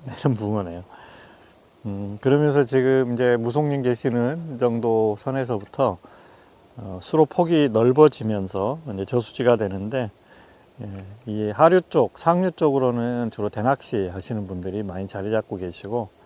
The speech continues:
음, 폭이 넓은 하류 방향 쪽으로는, 어, 릴 끝보기 하시는 분들이 몇 분 자리 잡고 낚시를 하고 계십니다. 대체로 이 저수지를 삥 둘러서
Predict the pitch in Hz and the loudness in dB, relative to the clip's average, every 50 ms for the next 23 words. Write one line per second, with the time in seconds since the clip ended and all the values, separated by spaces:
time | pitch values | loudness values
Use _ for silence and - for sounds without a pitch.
0 | _ _ _ - - - _ _ _ _ _ _ _ _ _ _ _ _ _ _ | _ _ _ -20 -20 -20 _ _ _ _ _ _ _ _ _ _ _ _ _ _
1 | 107 92 92 90 95 98 - - 160 147 156 143 123 120 127 139 131 147 143 139 | -20 -18 -18 -18 -18 -18 -8 -6 0 0 4 6 8 8 8 6 6 4 2 2
2 | 135 135 135 127 120 147 156 160 160 151 139 123 110 110 110 107 104 104 107 - | 2 0 -2 0 4 4 4 4 4 2 2 2 2 2 0 0 0 -2 -6 -4
3 | - 110 95 95 95 92 92 87 92 110 120 127 131 139 147 147 _ _ _ _ | -4 -4 -4 -2 -2 -4 -4 -4 -4 -6 -6 -6 -6 -8 -12 -14 _ _ _ _
4 | _ - - - _ _ _ _ _ _ _ - 95 90 90 92 113 135 143 127 | _ -20 -20 -20 _ _ _ _ _ _ _ -12 -10 -10 0 4 6 6 6 6
5 | - 170 - - 190 175 156 147 123 110 104 98 - _ _ 120 113 - - 131 | 2 -2 4 6 6 6 6 4 2 2 2 -2 -6 _ _ -4 -4 -2 0 -2
6 | 127 120 113 107 101 98 98 101 95 95 92 110 107 107 107 107 113 107 95 90 | 0 0 -2 -2 -4 -2 0 0 0 0 -2 -4 -6 -6 -6 -8 -6 -6 -6 -6
7 | - - 107 101 104 131 151 - _ - 110 104 110 107 101 95 _ - 98 90 | -6 -4 -4 -2 -2 -4 -6 -10 _ -4 -2 0 2 0 0 0 _ -4 -4 -4
8 | 90 90 _ _ _ _ 95 90 - - - 95 98 101 110 107 95 98 95 87 | -4 -6 _ _ _ _ -12 -12 -12 -12 -10 -10 -8 -8 -8 -8 -8 -8 -10 -10
9 | - - 95 87 85 82 87 85 _ _ _ _ _ _ _ _ _ - - - | -10 -12 -12 -12 -12 -14 -16 -18 _ _ _ _ _ _ _ _ _ -20 -20 -20
10 | _ _ _ - - _ _ _ _ _ _ _ - - - 143 143 - 170 165 | _ _ _ -20 -20 _ _ _ _ _ _ _ -20 0 0 0 2 6 6 6
11 | 156 156 151 147 135 127 123 - 95 98 - 135 131 127 - 139 139 135 151 151 | 8 8 6 6 4 4 2 -2 -6 -10 -6 -6 -6 -4 2 2 2 2 2 -2
12 | 147 139 113 117 139 - 165 _ 170 180 180 156 - 117 113 120 139 139 127 - | -2 0 0 0 0 -2 -2 _ -4 -4 -4 -4 -2 -2 0 2 2 0 0 0
13 | 131 117 110 101 98 | 0 2 2 2 0